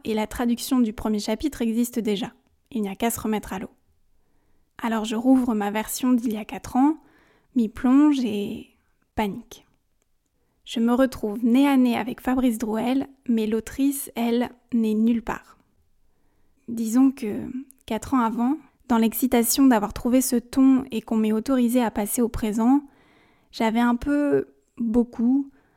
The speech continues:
remanié l'allemand. Alors me voilà qui reprend tout depuis le début.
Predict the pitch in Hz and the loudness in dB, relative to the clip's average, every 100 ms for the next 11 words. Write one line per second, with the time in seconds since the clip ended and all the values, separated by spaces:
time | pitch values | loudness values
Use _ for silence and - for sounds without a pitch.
0 | _ - 240 233 220 226 254 202 185 170 | _ -2 2 2 4 4 4 2 -2 -8
1 | 233 _ _ _ _ _ _ _ _ - | -12 _ _ _ _ _ _ _ _ -4
2 | 226 220 220 240 220 233 240 262 - 233 | -2 0 2 2 2 2 2 0 -2 -2
3 | 247 233 240 233 - 285 247 233 262 220 | -2 0 -2 -2 -2 0 2 0 -2 0
4 | 220 202 233 | -2 -2 -6